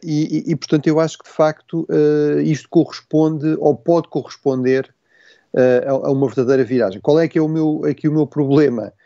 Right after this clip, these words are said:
Eh, eu quero confiar que sim, mas eu acho que, eh, enfim, estamos, eh, num,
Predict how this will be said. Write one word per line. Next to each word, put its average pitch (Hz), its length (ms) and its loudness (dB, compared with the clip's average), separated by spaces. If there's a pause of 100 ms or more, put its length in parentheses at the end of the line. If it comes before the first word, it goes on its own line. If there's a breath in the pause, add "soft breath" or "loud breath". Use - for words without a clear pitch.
(280 soft breath)
Eh, 120 420 2
eu 127 140 0
quero 139 280 0
confiar 151 440 -4
que - 100 -20
sim, 151 360 -4
mas 147 220 0
eu 143 180 4
acho 143 340 -2
que, 143 320 -2 (520 soft breath)
eh, 127 260 2
enfim, 139 220 -2
estamos, 143 400 0
eh, - 480 -12
num, 156 480 2